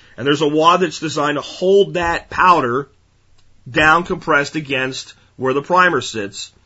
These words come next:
at the, uh, the, the, you know, the, at the face of the shell. On top of that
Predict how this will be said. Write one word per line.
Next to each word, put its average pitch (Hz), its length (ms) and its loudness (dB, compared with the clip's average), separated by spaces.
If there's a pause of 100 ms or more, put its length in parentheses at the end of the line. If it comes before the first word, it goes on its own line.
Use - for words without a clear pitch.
(240)
at 123 220 -2
the, 131 220 -4
uh, 120 100 0
the, 127 140 -4
the, 131 200 -4
you 135 120 -10
know, 117 160 -6
the, 110 360 -8
at 113 100 -8
the 120 80 -12
face 110 260 -10
of 127 40 -12
the 127 80 -8
shell. 170 400 -2 (1500)
On 202 220 4
top 220 560 2
of 156 300 -2
that 165 440 0